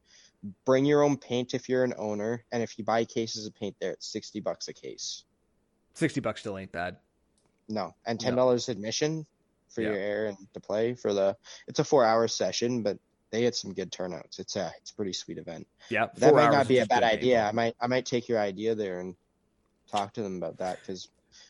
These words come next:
Speaker 1: sure, they wouldn't mind making a few bucks off paint on the
Speaker 2: Well,
Speaker 1: side.
Speaker 2: yeah, you know, and if they made a couple of dollars off of, uh, especially if they're, you know, end of the month kind of thing, or the paint's starting to get a little old, you know,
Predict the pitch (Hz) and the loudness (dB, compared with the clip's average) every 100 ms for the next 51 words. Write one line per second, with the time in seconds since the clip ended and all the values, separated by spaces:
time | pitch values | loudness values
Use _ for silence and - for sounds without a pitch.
0 | _ - 147 123 135 127 113 110 110 110 | _ 2 4 6 4 2 0 -2 -2 -2
1 | 101 - 113 101 98 - 98 - 98 95 | -4 -2 -2 0 -2 -2 -6 -4 -6 -6
2 | 95 285 247 208 165 123 123 143 143 143 | 0 2 4 4 4 4 4 4 4 4
3 | 147 143 139 127 - 135 123 117 113 117 | 4 4 4 2 2 2 2 2 4 6
4 | 113 104 107 104 107 101 101 101 92 95 | 4 2 0 -2 -4 -8 -8 -10 -8 -8
5 | - - - - 202 170 170 135 - 127 | -10 -10 -8 4 6 6 4 2 4 4
6 | 113 - - _ _ _ 117 98 98 _ | 4 0 -10 _ _ _ -8 -8 -10 _
7 | _ _ _ _ _ _ _ _ 147 147 | _ _ _ _ _ _ _ _ 4 6
8 | 131 123 117 110 - 113 104 117 113 110 | 6 4 2 0 -2 -2 -2 -2 -2 0
9 | 107 101 123 117 - 117 101 104 107 101 | -2 -4 -6 -8 -4 -2 -2 -6 -6 -6
10 | 101 - 98 95 92 95 _ _ _ _ | -8 -8 -6 -4 -6 -10 _ _ _ _
11 | _ _ _ _ _ _ _ _ _ 107 | _ _ _ _ _ _ _ _ _ -8
12 | 95 | -8